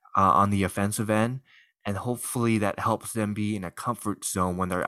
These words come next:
out there on the court. Uh, you know, how do you think, McKay, how do you think that sort of, uh, uh, um, coaching style will help, uh, this Lakers squad, um, and, uh, you know, for, for this, this next year?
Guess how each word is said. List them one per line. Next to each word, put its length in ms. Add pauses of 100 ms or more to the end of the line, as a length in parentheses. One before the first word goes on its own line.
out 120
there 140
on 100
the 80
court. 500 (400)
Uh, 100
you 140
know, 120
how 160
do 80
you 100
think, 400 (160)
McKay, 400
how 140
do 60
you 60
think 200
that 200
sort 360
of, 200 (540)
uh, 440
uh, 40
um, 360 (1160)
coaching 460
style 360
will 200
help, 520 (440)
uh, 100
this 300
Lakers 420
squad, 600 (140)
um, 440 (560)
and, 460 (260)
uh, 360 (100)
you 120
know, 140
for, 220
for 100
this, 220
this 240
next 180
year? 160